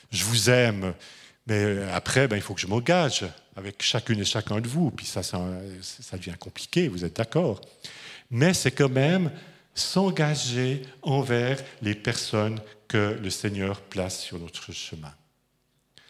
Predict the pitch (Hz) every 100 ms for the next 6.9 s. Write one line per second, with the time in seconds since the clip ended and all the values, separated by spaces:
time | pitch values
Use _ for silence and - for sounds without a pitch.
0 | - _ - - 139 131 123 - 117 -
1 | 104 90 87 85 - _ _ _ _ 107
2 | - 113 110 104 131 110 98 92 90 85
3 | - _ _ _ _ _ _ _ _ -
4 | 123 131 143 196 - - 113 104 101 -
5 | - _ _ _ 123 131 160 214 - 110
6 | 131 165 147 113 110 92 80 80 147